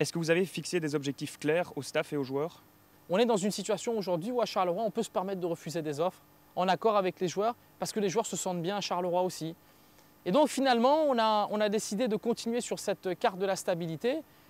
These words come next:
Speaker 2: Et au moment où je vous parle, on est peut-être la seule équipe de Belgique à ne pas avoir vendu un de ses cadres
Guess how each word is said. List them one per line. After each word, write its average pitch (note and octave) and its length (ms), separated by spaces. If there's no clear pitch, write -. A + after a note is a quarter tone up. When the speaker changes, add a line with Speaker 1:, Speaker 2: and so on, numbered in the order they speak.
Speaker 2:
Et F3 60
au F#3+ 60
moment G#3 240
où A3+ 100
je E3+ 80
vous F#3+ 140
parle, A3+ 280
on F3 80
est F3 60
peut-être F#3 300
la F#3 80
seule B3 240
équipe A3 220
de G3+ 80
Belgique F#3+ 360
à F#3 60
ne E3+ 100
pas G#3+ 160
avoir G3 220
vendu F3+ 280
un F#3 80
de D#3+ 60
ses - 120
cadres F#3 260